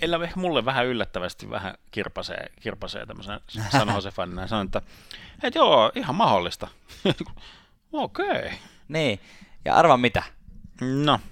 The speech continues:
Speaker 2: Mitä jos Joe Thornton tekisi niin sanotusti, tota noin, niin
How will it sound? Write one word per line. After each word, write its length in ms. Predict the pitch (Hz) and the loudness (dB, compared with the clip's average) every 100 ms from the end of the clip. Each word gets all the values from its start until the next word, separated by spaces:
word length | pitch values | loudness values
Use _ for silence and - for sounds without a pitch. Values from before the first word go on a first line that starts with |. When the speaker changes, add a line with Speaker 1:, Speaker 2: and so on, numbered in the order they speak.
| - | -12
Speaker 2:
Mitä 200 | 147 185 | 2 8
jos 200 | 127 - - | 8 8 4
Joe 140 | 120 | 6
Thornton 460 | - 117 - 101 85 | 6 4 4 -4 -4
tekisi 300 | 95 98 104 | -6 -6 -4
niin 140 | 104 | -4
sanotusti, 440 | 95 92 90 80 - | -2 -2 -4 -8 -6
tota 240 | 92 - 92 | -6 -4 -2
noin, 300 | 92 90 90 | 0 0 0
niin 280 | 92 90 | 0 -2